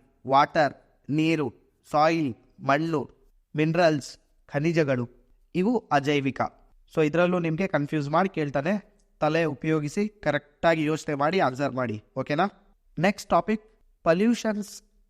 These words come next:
and its types, ಮಾಲಿನ್ಯಗಳು ಮತ್ತು ಅದರ ವಿಧಗಳು. So ಯಾವ್ಯಾವ ರೀತಿ ಮಾಲಿನ್ಯಗಳಿದೆ ಅಂತ ಒಂದೊಂದಾಗಿ ನೋಡ್ತಾ ಹೋಗೋಣ. ಒಂದನೇದು ಏರ್ ಪೊಲ್ಯೂಷನ್,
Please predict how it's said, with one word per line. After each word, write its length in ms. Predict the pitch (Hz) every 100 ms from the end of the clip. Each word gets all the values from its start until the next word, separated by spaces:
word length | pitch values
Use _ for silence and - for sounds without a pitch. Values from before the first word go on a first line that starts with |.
| - 147
and 160 | 180 - -
its 320 | 156 - - -
types, 460 | 156 160 - - - _ _ _ -
ಮಾಲಿನ್ಯಗಳು 1080 | 147 160 220 220 214 180 160 202 - - -
ಮತ್ತು 280 | 156 - 214
ಅದರ 320 | - 143 160 196
ವಿಧಗಳು. 580 | 135 131 151 135 117 113 _ _ _ -
So 120 | 208
ಯಾವ್ಯಾವ 320 | 190 190 220
ರೀತಿ 240 | 208 190 196
ಮಾಲಿನ್ಯಗಳಿದೆ 640 | 175 165 165 165 156 147
ಅಂತ 160 | 170 165
ಒಂದೊಂದಾಗಿ 480 | 196 160 170 202 196
ನೋಡ್ತಾ 260 | 147 143
ಹೋಗೋಣ. 240 | 135 131 123 113 _ _ _ -
ಒಂದನೇದು 640 | 170 196 202 196 - _ 180
ಏರ್ 160 | 202
ಪೊಲ್ಯೂಷನ್, 520 | 202 180 151 147 120